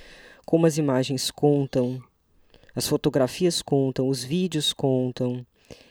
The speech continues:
É... o mundo tá cedendo ao apelo consumidor, então a gente já tem, por exemplo, exposições imersivas de grandes mestres. Tem alguma coisa contra? Não.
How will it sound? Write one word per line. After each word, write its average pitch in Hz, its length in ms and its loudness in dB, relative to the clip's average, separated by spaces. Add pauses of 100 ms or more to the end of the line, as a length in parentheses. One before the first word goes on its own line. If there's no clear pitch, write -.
(120)
É... 131 920 2 (440)
o 151 60 -4
mundo 185 300 4
tá 180 160 -2
cedendo 170 640 2
ao 135 100 6
apelo 131 340 4
consumidor, 135 760 0
então 123 240 0
a 131 40 2
gente 131 240 -2
já 123 140 0
tem, 135 180 0
por 127 140 0
exemplo, 127 320 -2
exposições 131 640 0
imersivas 127 720 2
de 123 80 0
grandes 127 380 0
mestres. 120 540 -2
Tem 196 160 4
alguma 139 180 2
coisa 123 240 -2
contra? 190 340 -6
Não. 190 400 2